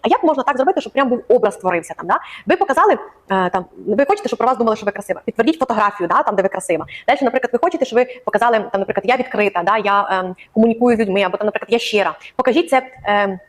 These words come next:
щоб вам написали в Директ: «Знаєш, блін, там, Анька, ти така щира, так подобається твій контент дивитись», там, да? Або у вас сталася якась там, ну, патова ситуація, ви вийшли, кажете: «Ребята, так як я з вами щира, я вам вийду і це розкажу». Тобто, ем, задача кожне метаповідомлення — створювати образ, окей? Якщо ви з цим не розібрались до кінця, не зрозуміли, виносьте це. Тобто це та, це та тема, яку треба обговорити, це ту тему, яка,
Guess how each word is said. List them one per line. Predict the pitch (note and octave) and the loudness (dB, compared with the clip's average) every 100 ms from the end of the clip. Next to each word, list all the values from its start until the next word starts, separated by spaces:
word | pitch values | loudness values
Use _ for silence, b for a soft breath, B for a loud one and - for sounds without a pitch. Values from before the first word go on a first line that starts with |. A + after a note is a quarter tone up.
| _ - - - F#3+ | _ -18 -18 -14 -10
щоб | A3 | 0
вам | C4+ | 0
написали | C4 A#3+ A#3 | 0 0 0
в | |
Директ: | G3+ C4 | 0 0
«Знаєш, | B3+ C4+ | 2 0
блін, | G#3 G#3 - | 2 -2 -2
там, | F#3 F#3 | -10 -6
Анька, | A3+ A#3 | -6 -4
ти | - | -6
така | - | -6
щира, | - A#3 F#3+ | -4 0 0
так | - | 0
подобається | - A3+ G3+ | -2 -2 -2
твій | - | -4
контент | G3+ F#3+ F3+ | -4 -4 0
дивитись», | E3+ D#3+ D#3+ | 0 -2 -6
там, | D#3+ | -2
да? | A3+ B B | -2 B B
Або | D4+ | 0
у | |
вас | C4 | 0
сталася | C4 C4+ C4 | 2 0 2
якась | B3 | -2
там, | A#3+ G#3 | -2 -2
ну, | A3+ | -2
патова | B3+ B3+ A3 | 0 -2 -4
ситуація, | A3+ D#4 G#3+ | 0 -2 0
ви | |
вийшли, | A3+ D#4+ | -2 0
кажете: | A3+ A3 | -2 -2
«Ребята, | G3+ | -2
так | A3+ | -2
як | - | 0
я | C4 | 0
з | |
вами | B3+ B3 | 0 -2
щира, | G4+ C4 | 2 2
я | C4 | 2
вам | G#3+ | 0
вийду | B3 A3+ | 0 0
і | - | -4
це | A3+ | -4
розкажу». | - F3+ D#3+ B B | -2 -2 -2 B B
Тобто, | - B3+ A3+ B B | -2 -2 -4 B B
ем, | A3 A3 A3 G#3 G#3 | -2 0 2 -2 -2
задача | A3+ E4 D4 | 0 0 0
кожне | C#4+ B3+ | -2 0
метаповідомлення — | A#3 A3+ G#3 D4+ D4+ | -2 -2 -2 0 0
створювати | - A#3+ A#3 | 2 0 2
образ, | - F3+ - | 0 0 -4
окей? | G#3+ D4+ A4 - - | -2 0 0 -4 -6
Якщо | A#3+ E4+ | -4 0
ви | D#4+ | -2
з | D#4+ | 2
цим | D4 | 2
не | A#3 C4+ | 4 2
розібрались | B3+ A#3 A3 G#3+ | 2 2 2 2
до | A3+ | -2
кінця, | B3 A#3+ | -2 -2
не | A3+ | -2
зрозуміли, | G#3+ G#3+ G#3+ D4 F3+ | -4 -2 0 0 2
виносьте | A3+ A3 A#3+ - | 2 2 0 -4
це. | - | -12
Тобто | - - | -12 -8
це | C4+ | -2
та, | D#4 | -2
це | - - B3 | -2 -4 -2
та | C#4 | -2
тема, | - G4 | 0 0
яку | B3+ B3 | 0 0
треба | C4 B3 | 0 0
обговорити, | A#3 F#3+ A3+ B3 G#3+ - | 0 0 0 0 0 -4
це | - | -8
ту | |
тему, | C4 F4 | 0 2
яка, | C4+ B3+ | 2 0